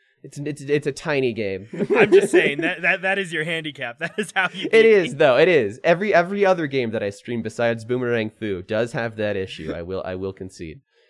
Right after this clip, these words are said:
Speaker 1: Uh, <laughs> so it's not a substantial game. I've told you everything there is to know about the game.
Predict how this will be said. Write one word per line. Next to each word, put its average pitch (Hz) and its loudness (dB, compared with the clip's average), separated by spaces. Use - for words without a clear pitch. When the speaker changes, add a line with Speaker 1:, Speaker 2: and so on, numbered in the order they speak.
Speaker 1:
Uh, 87 -4
<laughs> - -2
so 175 2
it's 147 -2
not 156 0
a 117 -2
substantial 110 -8
game. 85 -8
I've 120 -4
told 117 -4
you 110 -4
everything 101 -6
there 92 -8
is 87 -14
to - -14
know 76 -14
about 69 -14
the - -20
game. 69 -16